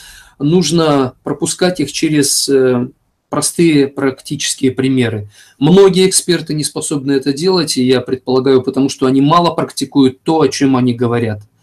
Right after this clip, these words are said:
И звучат они красиво, но великие, опять же, учителя и влиятельные люди отличались, э, тем, что они очень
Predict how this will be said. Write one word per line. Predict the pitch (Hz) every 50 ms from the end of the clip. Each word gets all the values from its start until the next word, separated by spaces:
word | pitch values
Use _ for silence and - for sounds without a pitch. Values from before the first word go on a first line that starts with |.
| _ _ _ _ _ _ _ - - _ _ _ _ _
И | - 120 117 113 117 117 120 117 - - -
звучат | - - 156 165 160 175 151 - -
они | 127 123 120 120
красиво, | - 131 147 - - - 220 226 196 175 151
но | 139 139 151 151 151 147 143 139 131 123 123 113 - _ _ _ _ _ _ _ _ _ _ _ _ _ _ _ _
великие, | - 139 147 175 196 185 - 139 135
опять | 131 - 135 127 113
же, | 117 123
учителя | 120 - - - 147 160 185 214 214
и | 156 131
влиятельные | 117 120 131 139 139 135 131 - 127 127 131 135
люди | 151 190 202 170
отличались, | 151 139 135 - 131 - - 165 165 156 139 - - - -
э, | 131 127 123
тем, | - - 156 151
что | - - - 139 127 123 - - - - - - _
они | - 127 143 156 160
очень | 147 - - 147 147 143 143 135 -